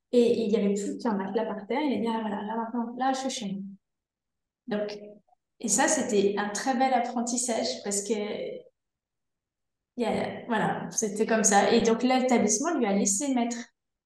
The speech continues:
ses armoires et tout ça dans le couloir. Ils ont laissé ça dans le couloir. Donc, il avait quand même ses affaires qui étaient là. Euh,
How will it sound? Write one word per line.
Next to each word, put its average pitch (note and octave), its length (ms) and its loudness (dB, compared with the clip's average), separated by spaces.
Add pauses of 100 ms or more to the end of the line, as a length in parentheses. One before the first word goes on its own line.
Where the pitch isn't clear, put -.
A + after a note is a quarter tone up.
(100)
ses G#3 260 0
armoires G3+ 440 4
et G3 80 0
tout - 80 0
ça G#3 220 -2
dans G3 140 0
le G3 100 -2
couloir. - 400 -2
Ils G#3+ 140 -2
ont G3 60 0
laissé A#3 280 0
ça G#3+ 220 0
dans G3 100 0
le G3 100 2
couloir. - 420 -4 (240)
Donc, F#3 160 -12
il G3+ 60 -2
avait G3 140 0
quand - 120 2
même A3+ 80 4
ses - 180 0
affaires A#3+ 300 0
qui A#3 100 -4
étaient G3+ 160 -4
là. G#3 280 -4 (580)
Euh, A3 40 -8